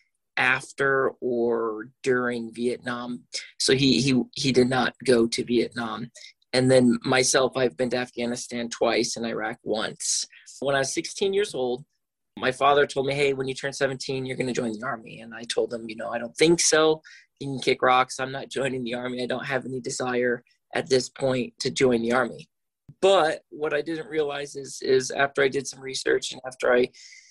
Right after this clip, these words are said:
thought about it a little bit, uh, it made sense for what I wanted to do in life. And the only thing I've ever wanted to be was a police officer. That's, that's the number one thing that I've ever wanted to do growing up. So I thought about it and I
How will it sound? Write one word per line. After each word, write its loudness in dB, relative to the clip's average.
thought 4
about 2
it -2
a -4
little -4
bit, -6
uh, -6
it 6
made 4
sense -2
for 0
what 4
I 6
wanted -2
to -8
do 4
in -6
life. -14
And 0
the 6
only 8
thing 2
I've 2
ever 4
wanted -2
to -16
be -10
was -4
a -14
police -4
officer. -4
That's, -6
that's -2
the 0
number 2
one 0
thing -2
that -2
I've -2
ever 0
wanted -6
to -4
do 4
growing 4
up. -2
So 2
I 4
thought 2
about 0
it -2
and -8
I -8